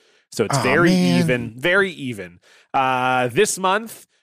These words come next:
Speaker 1: we are going to, in the spirit of Roots, since Roots, uh, went to the Amazon jungle, recorded with the Zavante tribe, and really got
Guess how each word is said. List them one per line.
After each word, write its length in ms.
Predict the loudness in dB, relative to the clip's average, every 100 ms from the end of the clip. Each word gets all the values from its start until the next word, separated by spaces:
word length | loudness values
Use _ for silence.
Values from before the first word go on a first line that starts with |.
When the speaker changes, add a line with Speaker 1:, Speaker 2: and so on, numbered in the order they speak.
| _
Speaker 1:
we 160 | 0 2
are 120 | 2
going 400 | 2 2 0 -4
to, 240 | 0 0
in 120 | 0 0
the 80 |
spirit 440 | 0 0 0 2 2
of 120 | 0
Roots, 460 | 0 2 2 0 -2
since 320 | -2 -4 -4
Roots, 480 | 0 2 2 2 2
uh, 200 | 2 2
went 360 | 2 0 -2 -4
to 380 | 0 2 2 2
the 220 | -2 -2
Amazon 580 | -2 0 2 2 0 -2
jungle, 440 | -2 -2 0 0
recorded 520 | 0 -2 0 2 2
with 100 | -2 -4
the 60 |
Zavante 640 | -4 -2 0 -2 -2 -2 -2
tribe, 600 | -2 0 0 0 -4 -8 _ _ -20 _ -6
and 200 | -2 2
really 220 | 2 0
got 380 | 2 2 2